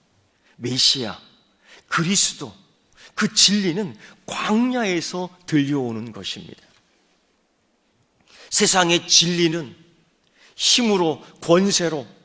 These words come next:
부유함으로, 강력한 힘으로 항상 우리에게 그 소리를 내지만은 그리스도의 진리는 세상과 항상 이런 소리와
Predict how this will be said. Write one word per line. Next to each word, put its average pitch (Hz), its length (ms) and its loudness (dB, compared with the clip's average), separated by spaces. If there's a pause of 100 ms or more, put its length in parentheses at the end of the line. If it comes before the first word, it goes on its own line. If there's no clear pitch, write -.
(520)
부유함으로, 180 880 2 (140)
강력한 214 580 2
힘으로 214 720 -2 (680)
항상 135 460 -12 (200)
우리에게 156 600 -6 (120)
그 170 140 -12
소리를 180 580 -8
내지만은 104 680 -10 (1800)
그리스도의 127 560 -8
진리는 107 640 -10 (220)
세상과 160 720 -14
항상 180 460 -14 (200)
이런 196 320 -2
소리와 147 520 -8